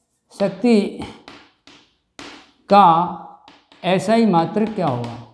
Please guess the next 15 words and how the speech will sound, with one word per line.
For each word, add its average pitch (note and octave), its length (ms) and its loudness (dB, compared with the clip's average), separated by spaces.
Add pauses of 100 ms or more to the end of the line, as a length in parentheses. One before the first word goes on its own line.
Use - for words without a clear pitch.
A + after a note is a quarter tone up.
(1600)
शक्ति F3+ 380 0
का A3 180 6
एसआई A3 260 0
मात्रक, G#3+ 580 0
कार्य F3+ 260 4
का G#3+ 140 2
मात्रक F#3+ 440 0
लगाओ F3+ 320 2
ऊपर F#3 280 -2
जूल, D3 420 -4 (920)
समय F#3+ 400 2
का A3+ 140 4
मात्रक G#3+ 380 0
लगाओ F#3 360 0
second। A2+ 440 -10